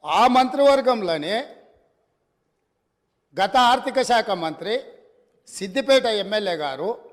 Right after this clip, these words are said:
ఎమ్మెల్యే పదవి లేకుండా మంత్రిగా ప్రమాణ స్వీకారం చేసిండ్రు.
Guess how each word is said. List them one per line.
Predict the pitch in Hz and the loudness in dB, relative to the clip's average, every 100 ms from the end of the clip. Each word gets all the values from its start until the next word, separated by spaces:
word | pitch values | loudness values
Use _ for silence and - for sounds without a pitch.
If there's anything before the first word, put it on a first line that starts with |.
| _ _ - | _ _ -8
ఎమ్మెల్యే | 151 226 277 285 277 | -4 0 2 4 2
పదవి | 262 226 214 180 | 2 0 -2 -4
లేకుండా | 160 156 139 135 175 - - _ _ _ 135 | -6 -8 -12 -8 -8 -8 -14 _ _ _ -12
మంత్రిగా | 135 233 254 277 277 | -6 -4 0 2 2
ప్రమాణ | 262 233 233 233 | 2 2 0 -2
స్వీకారం | - 196 196 175 170 147 | -6 -6 -4 -4 -4 -6
చేసిండ్రు. | 147 147 135 170 | -8 -8 -8 -4